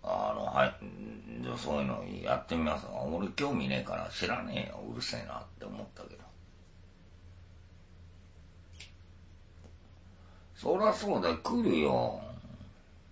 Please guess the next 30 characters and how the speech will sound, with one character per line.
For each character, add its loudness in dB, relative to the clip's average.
も 0
う -2
興 0
味 2
ね 2
え 0
ん 2
だ 4
よ、 2
俺 -2
は。 -6
や 12
る 10
な 10
ら、 10
俺 8
は 12
そ 4
ん 2
な 8
と 2
こ 4
に 4
お 4
願 8
い 8
は 8
し 4
な 10
い。 4